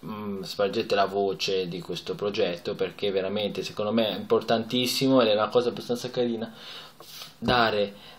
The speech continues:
a, la possibilità a questi youtuber piccoli, tra virgolette, di dare la loro possibilità e quindi di raccontare la loro storia in sé. Quindi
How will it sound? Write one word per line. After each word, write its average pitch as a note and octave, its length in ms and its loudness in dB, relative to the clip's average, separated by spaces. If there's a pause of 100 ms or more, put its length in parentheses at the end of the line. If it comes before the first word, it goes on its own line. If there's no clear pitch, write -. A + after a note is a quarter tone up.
(180)
a, G#2 720 4 (320)
la - 120 -4
possibilità C3 420 2
a B2+ 60 6
questi A2+ 380 -4
youtuber B2 520 -2
piccoli, G#2+ 800 -4
tra G#2+ 120 0
virgolette, G#2+ 840 -2
di A#2+ 300 0
dare B2 320 4
la A#2 180 0
loro A2+ 240 4
possibilità A2 680 -2
e A2+ 100 -2
quindi G2 480 -8 (680)
di A#2+ 240 -2
raccontare G#2+ 680 4
la G#2 120 2
loro G2 280 2
storia F2+ 1040 -2
in G2 160 -8
sé. F#2 400 -2 (640)
Quindi F#2 460 -2